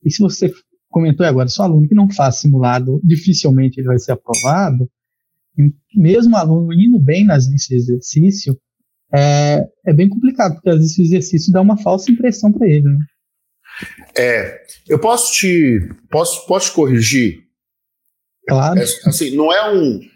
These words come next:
Speaker 2: não é uma correção de alguma coisa que você falou errado, não. É só pra gente, é, destacar ainda mais. Você falou assim, ó, o aluno que não faz simulado dificilmente não será,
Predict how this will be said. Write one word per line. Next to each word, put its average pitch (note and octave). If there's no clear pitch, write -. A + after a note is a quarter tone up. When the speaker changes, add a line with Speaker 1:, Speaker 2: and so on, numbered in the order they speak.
Speaker 2:
não C3+
é D3+
uma F3+
correção D#3+
de C3
alguma B2+
coisa A#2
que -
você A#2+
falou G#2+
errado, F#2
não. E2+
É F#2+
só D3
pra D#3+
gente, D#3+
é, A2
destacar C#3
ainda D3+
mais. G#2+
Você C3+
falou D#3
assim, C#3+
ó, G#2
o B2+
aluno C#3+
que D#3+
não E3+
faz D#3
simulado B2
dificilmente F#3+
não C3+
será, C#3